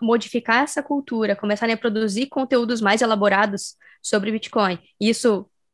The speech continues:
entrar nessa curva exponencial de talvez de mais pessoas cria-, criando empresas Bitcoin only, criando marketing Bitcoin only, e a gente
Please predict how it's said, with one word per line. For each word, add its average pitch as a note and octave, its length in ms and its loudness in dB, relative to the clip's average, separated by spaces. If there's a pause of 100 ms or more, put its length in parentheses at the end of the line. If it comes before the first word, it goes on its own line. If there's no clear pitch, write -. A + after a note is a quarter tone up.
entrar A3 280 2
nessa B3 240 2
curva A#3+ 480 2
exponencial G#3+ 720 2
de G3 120 -6
talvez G3+ 320 0
de G3+ 80 0
mais A3+ 260 2
pessoas A3 560 0 (680)
cria-, A#3 200 6
criando B3 340 2
empresas B3 300 0
Bitcoin A3 380 -2
only, G#3 300 0
criando G#3+ 280 0
marketing A3+ 560 0 (240)
Bitcoin G#3+ 380 0
only, A3 400 2 (240)
e G#3 80 4
a G#3+ 60 6
gente A3 360 -2